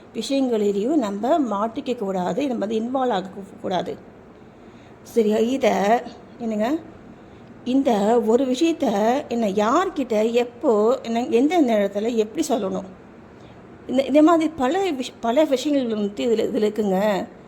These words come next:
இந்த ஒரு வார்த்தைய என்ன வந்து என்-, அந்தந்த ஏஜுக்குன்னுட்டு ஒ-, ஒரு மெச்சூரிட்டி இருக்கு.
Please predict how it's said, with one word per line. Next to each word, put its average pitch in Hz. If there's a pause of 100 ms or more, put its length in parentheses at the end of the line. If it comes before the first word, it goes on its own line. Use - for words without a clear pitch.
(380)
இந்த 277
ஒரு 330
வார்த்தைய 294 (300)
என்ன 220 (1080)
வந்து 269
என்-, 233
அந்தந்த 302
ஏஜுக்குன்னுட்டு 320
ஒ-, 302
ஒரு 247
மெச்சூரிட்டி 277
இருக்கு. 220